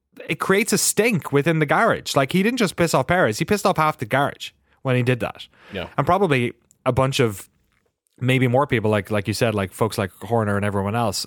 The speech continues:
Speaker 1: obviously have to, like, deal with that. And it was very interesting to see how quickly everyone was, like, once they got them in a room, it sounds like they told them to, like, w-, shut up. Like, "You're all friends.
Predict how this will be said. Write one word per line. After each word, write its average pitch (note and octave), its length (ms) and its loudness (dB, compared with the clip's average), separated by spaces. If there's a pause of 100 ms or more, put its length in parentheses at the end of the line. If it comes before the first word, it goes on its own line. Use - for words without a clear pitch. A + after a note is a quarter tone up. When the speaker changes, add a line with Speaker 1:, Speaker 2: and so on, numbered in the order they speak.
(100)
Speaker 1:
obviously G#2+ 360 -4
have G2+ 140 -4
to, - 80 -8
like, G2+ 180 -4
deal B2 180 0
with B2 120 0
that. G2+ 260 -4
And C3+ 120 2
it - 20 2
was C3+ 160 2
very C#3+ 340 2
interesting F3 380 0
to D3+ 80 0
see C#3 240 0 (200)
how C#3 200 0
quickly C3+ 560 0 (240)
everyone B2 400 2
was, A#2+ 180 0
like, A2+ 160 2
once C3 180 0
they D3+ 100 2
got C#3+ 180 0
them C#3 100 0
in B2+ 60 2
a B2 80 2
room, A2 440 0 (500)
it A2 100 -6
sounds A#2 240 2
like A2 400 -2 (480)
they A#2 300 -2 (260)
told A2 260 2
them G2+ 140 -2
to, G2 380 -4
like, F#2+ 320 -4
w-, G#2 180 -14 (800)
shut A2 320 0
up. E2+ 220 -4 (120)
Like, - 300 -4 (240)
"You're A2 400 0
all C#3 140 4
friends. A#2+ 560 0